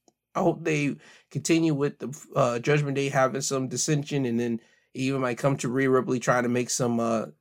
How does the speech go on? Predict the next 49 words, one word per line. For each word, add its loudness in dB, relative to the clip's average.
changes -2
on 2
Raw. 2
But -4
that's 4
what 4
I'm 4
hoping 4
for, 2
but 0
we'll 4
have 2
to -2
wait 2
and -4
see -6
what -4
happens. -8
And 2
speaking 0
of 4
Rhea 2
Ripley, -2
Rhea 2
Ripley 2
going 0
against -2
Raquel 0
Rodriguez. 2
I 0
think 4
Rhea's 6
gonna 2
retain 4
her 2
championship. 0
I -10
think 0
Rhea 0
and -2
Raquel's 0
gonna -2
have 0
a 0
nice, -2
lovely, -2
uh, -2
women's 0
matchup -2